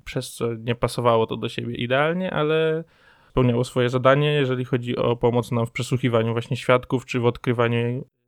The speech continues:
i rozpoznawaniu emocji u świadków, czy podejrzanych. Jeżeli chodzi o obsadę aktorską, to nie ma zbyt wielu znanych aktorów, natomiast na wyróżnienie zasługuje jedna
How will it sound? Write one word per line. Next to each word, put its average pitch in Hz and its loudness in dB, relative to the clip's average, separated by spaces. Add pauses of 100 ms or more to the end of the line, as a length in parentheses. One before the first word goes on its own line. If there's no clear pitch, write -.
(140)
i 127 -2
rozpoznawaniu 135 2
emocji 143 2 (160)
u 113 4
świadków, - 0
czy 117 2
podejrzanych. 113 0 (400)
Jeżeli 175 0
chodzi 147 0
o - 2
obsadę 135 2
aktorską, 139 2
to 127 4 (320)
nie 190 2
ma 165 6
zbyt 147 0
wielu 147 4
znanych 143 0
aktorów, 147 2
natomiast 147 -2
na 139 2
wyróżnienie 135 2
zasługuje 120 0 (180)
jedna 143 0